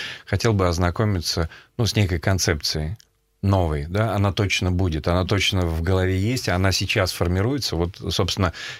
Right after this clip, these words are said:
я бы хотел просто задать вопрос, да, когда, а, власть может, э,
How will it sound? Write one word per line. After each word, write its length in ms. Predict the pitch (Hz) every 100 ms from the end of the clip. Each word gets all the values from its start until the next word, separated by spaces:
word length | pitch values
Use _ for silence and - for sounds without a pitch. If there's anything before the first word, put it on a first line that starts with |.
| -
я 80 | 107
бы 80 |
хотел 360 | 98 107 117 101
просто 300 | 101 92 -
задать 280 | 101 104 92
вопрос, 340 | 104 127 120
да, 220 | - 90 98 -
когда, 460 | 107 101 113 123 123 - - _ -
а, 840 | 98 92 90 90 90 90 90 87 - _ _ _ _ _ _ _ _ _ _ _ _ _ -
власть 640 | 107 98 92 87 - - 104
может, 500 | 98 87 85 76 -
э, 320 | - 87 85